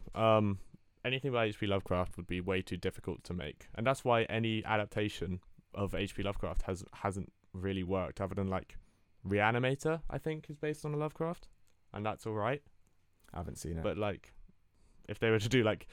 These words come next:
Speaker 1: The Color from Outer Space or something, or even The Call of Cthulhu, even though everyone knows what Cthulhu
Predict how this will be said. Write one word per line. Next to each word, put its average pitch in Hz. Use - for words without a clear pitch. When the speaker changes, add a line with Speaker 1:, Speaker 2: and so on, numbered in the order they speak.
Speaker 1:
The 110
Color 101
from 95
Outer 92
Space 92
or 85
something, 87
or 127
even 175
The 143
Call 139
of 120
Cthulhu, 101
even 101
though 104
everyone 101
knows 98
what 90
Cthulhu 95